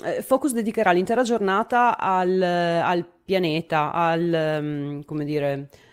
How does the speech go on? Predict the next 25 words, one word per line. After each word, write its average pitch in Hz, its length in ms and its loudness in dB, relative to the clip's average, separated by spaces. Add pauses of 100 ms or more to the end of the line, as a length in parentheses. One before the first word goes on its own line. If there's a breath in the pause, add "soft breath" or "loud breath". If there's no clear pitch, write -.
(160 soft breath)
ehm, 135 1200 -4
co-, 175 220 0
come 170 260 0
salvare 160 300 0
il 165 80 -4
pianeta, 160 560 -2
all'ambiente, 160 920 0 (280 soft breath)
eh, 123 640 -4
insomma, - 280 -12
la 175 120 2
giornata 175 340 0
sull'ambi-, 147 720 -6
dell'ambiente. 147 720 -2
E - 80 0
alle 226 140 6
ventuno 269 300 2
e 311 60 0
quindici 359 480 2
ci - 100 -10
sarà 196 280 0
l'in-, 170 240 -2 (200)
l'intervento, 131 640 -10
il 175 100 -4
documentario 156 800 2
registrato 127 600 -8